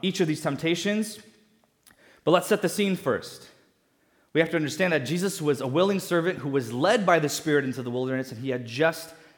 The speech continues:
fasted for forty days and forty nights. He spent time with his Father for forty days and forty nights and abstained from food. So temptation number one, you, you can follow along in Matthew chapter four. I'm not gonna give the exact verses, but temptation number one, um,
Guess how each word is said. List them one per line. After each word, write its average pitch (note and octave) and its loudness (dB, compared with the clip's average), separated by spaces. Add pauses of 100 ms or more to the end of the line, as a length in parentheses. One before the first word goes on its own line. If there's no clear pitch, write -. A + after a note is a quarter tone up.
(120)
fasted C3 0 (720)
for A2 -10
forty D#3+ 0
days C3 0
and A2+ -12
forty B2+ -4
nights. G#2+ -6
He A#2+ -8
spent C3+ -8
time C#3 0
with A#2+ -6
his A#2 -12
Father B2+ 0
for G2+ -8
forty D#3 -6
days C#3 -4
and C3 -8
forty C#3 -6
nights C3 -6
and A2+ -8
abstained C3 -6
from A#2+ -10
food. G#2 -12 (1600)
So - -10
temptation F#3+ 2
number F3 4
one, E3 4
you, C3 -4
you C#3+ -6
can D#3 -4
follow C#3 2
along B2+ 0
in A2+ -4
Matthew A2+ -4
chapter G#2 -8
four. G#2+ -8
I'm G#2+ -8
not G#2 -10
gonna G2+ -12
give G#2+ -10
the A2 -10
exact G2+ -8
verses, B2 -4
but B2 -10
temptation E3+ -2
number D3+ 0
one, D3+ 2 (920)
um, A#2 2